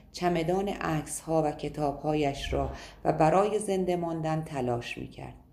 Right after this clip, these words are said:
نقشه هم در کیسه‌ای در زیر گردنش بود. مایک بدنش را بر زمین انداخت و انگشتان پایش را در گل فرو برد که باد او را نبرد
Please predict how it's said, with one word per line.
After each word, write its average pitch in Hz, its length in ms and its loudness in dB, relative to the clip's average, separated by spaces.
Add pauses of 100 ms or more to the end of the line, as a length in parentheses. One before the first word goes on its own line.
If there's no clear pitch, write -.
(460)
نقشه 208 360 0
هم 226 240 -2
در 190 140 4
کیسه‌ای 190 640 -2
در 175 200 4
زیر 165 320 0
گردنش 131 640 0
بود. - 260 -10 (540)
مایک 165 440 4
بدنش 165 600 2
را 160 120 4
بر 147 200 2
زمین 147 460 -2
انداخت 127 460 -4 (340)
و - 120 6
انگشتان 160 680 4
پایش 170 640 2
را - 120 2
در 147 260 0
گل 143 220 2
فرو 131 320 0
برد 123 340 -2 (300)
که - 80 -4
باد 165 460 8
او 156 120 0
را 143 160 2
نبرد 117 560 -2